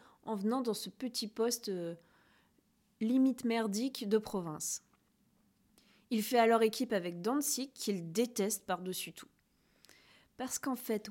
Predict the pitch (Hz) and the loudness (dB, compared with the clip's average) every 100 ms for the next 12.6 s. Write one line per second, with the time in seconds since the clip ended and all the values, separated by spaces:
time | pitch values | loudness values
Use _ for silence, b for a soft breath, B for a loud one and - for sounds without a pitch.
0 | 226 262 - _ _ _ - 330 349 320 | -6 -6 -6 _ _ _ -2 2 4 2
1 | - 220 208 247 202 160 - 247 302 311 | 0 -6 -2 -2 -2 -4 -2 0 2 0
2 | - - 320 311 302 - 254 - 349 330 | -4 0 4 4 4 -2 -4 -2 0 0
3 | 277 208 262 262 254 247 - 302 285 226 | 0 2 0 0 0 -2 0 2 2 2
4 | - 208 226 254 - 180 - 208 202 277 | -2 -2 -2 -4 -6 -6 -6 -10 -4 -2
5 | 220 190 233 233 208 - - 202 240 B | -2 0 -2 -2 -4 -4 -6 -4 -4 B
6 | B B B B 190 190 185 196 240 285 | B B B B -2 -2 -2 -2 0 0
7 | - _ _ _ 208 190 - 247 233 233 | -4 _ _ _ 0 0 0 -2 0 0
8 | 214 190 180 165 - - 180 - - _ | 0 0 0 -2 -4 -4 -4 -4 -6 _
9 | _ _ _ b b b b b b b | _ _ _ b b b b b b b
10 | b _ _ _ _ - 320 285 233 220 | b _ _ _ _ 4 6 8 8 4
11 | 190 - 294 240 185 170 233 240 196 175 | 0 0 2 4 2 2 2 4 4 4
12 | 185 185 - 185 247 | 2 0 -2 -2 -4